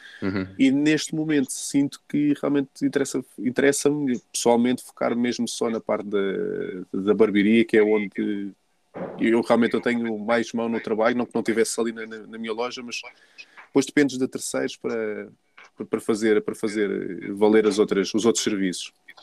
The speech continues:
Speaker 2: E neste momento
Speaker 1: Ah.
Speaker 2: quero-me focar mais um bocadinho só mesmo no meio da, da, da barbearia e do,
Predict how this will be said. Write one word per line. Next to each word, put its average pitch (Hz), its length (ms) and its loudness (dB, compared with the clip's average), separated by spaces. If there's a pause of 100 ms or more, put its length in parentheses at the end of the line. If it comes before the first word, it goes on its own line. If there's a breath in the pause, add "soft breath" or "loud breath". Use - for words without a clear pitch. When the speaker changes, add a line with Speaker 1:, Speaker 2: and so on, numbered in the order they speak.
(760 loud breath)
Speaker 2:
E 123 120 0
neste 131 220 4
momento 143 160 4
Speaker 1:
Ah. - 20 -10
Speaker 2:
quero-me 135 180 2
focar - 240 0
mais 123 180 0
um 123 40 -6
bocadinho 120 200 -4
só - 180 -6
mesmo 123 280 -4
no 113 60 -4
meio 113 140 -2
da, 104 120 -2 (120)
da, 95 60 -2
da 101 100 -4
barbearia 98 560 -2
e 92 40 -6
do, 90 400 -8